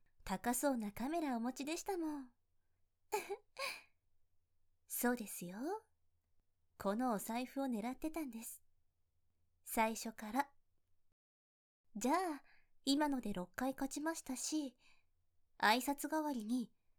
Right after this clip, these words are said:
千円札を六枚ほどいただきましょうか。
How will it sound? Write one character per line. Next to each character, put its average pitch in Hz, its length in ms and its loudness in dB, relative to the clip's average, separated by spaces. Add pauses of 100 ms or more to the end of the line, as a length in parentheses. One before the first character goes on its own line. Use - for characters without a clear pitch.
(500)
千 262 400 2
円 277 140 2
札 233 420 -4
を 247 220 2
六 202 300 0
枚 294 200 0
ほ 320 140 -2
ど 320 100 4
い 320 80 2
た 320 80 0
だ 320 120 0
き 330 120 -6
ま 320 140 0
し 349 120 -4
ょ 370 40 0
う 359 40 -4
か。 359 120 -6